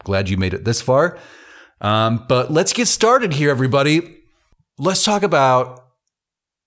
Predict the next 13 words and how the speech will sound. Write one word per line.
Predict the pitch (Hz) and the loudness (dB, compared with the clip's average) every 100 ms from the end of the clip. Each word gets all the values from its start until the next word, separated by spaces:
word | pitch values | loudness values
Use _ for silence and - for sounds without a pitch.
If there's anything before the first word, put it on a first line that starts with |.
| _ _ - | _ _ -4
Mission | 131 135 131 | -2 0 0
Impossible | 131 110 110 104 - 95 98 95 | 0 0 -2 -2 -4 -4 -4 -4
Dead | 95 131 139 | -2 0 2
Reckoning | 131 120 117 120 107 104 101 101 - | 0 0 0 -2 -2 0 -2 -4 -6
Part | - - 120 - | -6 -2 -2 -4
One | 104 90 82 78 78 - | -6 -6 -6 -8 -10 -12
at | 92 | -14
first. | - 92 76 - | -12 -10 -8 -6
So | - 101 90 | -4 -4 -4
what | 87 110 | -2 0
I | 123 | 0
did | 127 120 107 | 2 0 0
was, | 110 | -2